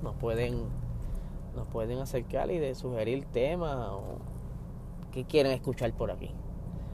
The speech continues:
Estamos aquí, ¿verdad? Por ustedes. Muchas gracias por escuchar. Si llegaron hasta ahora,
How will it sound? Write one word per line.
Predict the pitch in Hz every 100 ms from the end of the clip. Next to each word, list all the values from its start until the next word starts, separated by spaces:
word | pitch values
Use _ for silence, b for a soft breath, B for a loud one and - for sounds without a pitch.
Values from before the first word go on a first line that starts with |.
| B -
Estamos | - 123 123 143 127
aquí, | - 220
¿verdad? | 180 170
Por | 170
ustedes. | 156 202 214
Muchas | 180 175
gracias | 170 170 180
por | 175
escuchar. | 165 165 156 185 220
Si | - 131
llegaron | 135 151 165
hasta | - 175
ahora, | 196 254 247